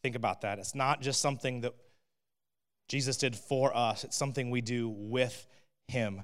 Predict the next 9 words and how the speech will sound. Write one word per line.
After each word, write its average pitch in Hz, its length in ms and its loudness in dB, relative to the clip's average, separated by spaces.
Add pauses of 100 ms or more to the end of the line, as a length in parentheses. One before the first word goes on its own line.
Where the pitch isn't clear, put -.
(220)
That 139 120 -2
Jesus 160 400 0
died 139 400 4
for 147 160 4
our 135 160 6
sins 139 560 2
through - 140 -8
the 120 80 -4
cross 123 400 2